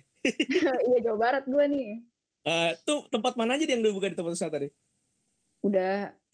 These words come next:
Speaker 2: zona-zona hijaunya sih beberapa, cuma
Speaker 1: Eh, zona hijau.
Speaker 2: sekarang, heeh, cuma kalau misalnya untuk zona itu kan dia kan ini kan, apa, kayak, eh, fluktuatif gitu, jadi mungkin harus dicek secara berkala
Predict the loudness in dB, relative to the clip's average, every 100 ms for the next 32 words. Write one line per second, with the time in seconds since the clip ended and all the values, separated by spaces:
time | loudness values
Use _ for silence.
0 | -8 -8 -4 -2 -2 -2 -2 -2 -4 -2
1 | 0 2 2 2 2 2 2 0 -2 -2
2 | -2 -2 -2 -2 -2 -4 -4 -2 -2 0
3 | 0 2 0 -4 -14 -20 _ -6 -2 -2
4 | 0 -2 -2 -6 _ _ _ _ _ _
5 | 0 2 2 2 2 2 0 -2 _ -4
6 | 2 4 2 2 0 0 0 0 0 -2
7 | -4 -4 -2 0 0 -2 -6 -4 -4 0
8 | -2 -2 -10 _ _ _ 2 4 6 6
9 | 4 4 2 2 0 2 2 0 0 -2
10 | 2 2 2 0 0 0 0 -2 -4 -2
11 | -2 -4 -8 -8 -6 -6 -6 -4 0 0